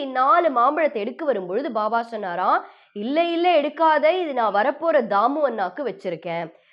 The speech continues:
"தாமு அண்ணா வரவே இல்லையே பாபா, நீங்க எதற்காக வைக்கிறீங்க?" அப்படின்னு இந்த குழந்தைகள் கேட்ட உடனே, "இல்ல, இல்ல, தாமு அண்ணா இன்னும் ஒரு சில நிமிடங்களில் இங்க வருவார், அதனால இந்த மாம்பழம் இங்கேயே இருக்கட்டும்"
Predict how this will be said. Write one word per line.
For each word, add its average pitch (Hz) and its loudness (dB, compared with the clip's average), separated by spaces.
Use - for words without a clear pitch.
"தாமு 381 2
அண்ணா 392 4
வரவே 320 2
இல்லையே 302 0
பாபா, 233 2
நீங்க 392 0
எதற்காக 330 2
வைக்கிறீங்க?" 233 -4
அப்படின்னு 220 -2
இந்த 220 -6
குழந்தைகள் 220 -4
கேட்ட 208 -8
உடனே, 185 -4
"இல்ல, 311 -4
இல்ல, 277 -2
தாமு 269 2
அண்ணா 277 2
இன்னும் 277 -2
ஒரு 277 0
சில 339 -2
நிமிடங்களில் 254 0
இங்க 247 0
வருவார், 190 4
அதனால 233 -2
இந்த 294 -4
மாம்பழம் 208 -2
இங்கேயே 202 -2
இருக்கட்டும்" 175 -6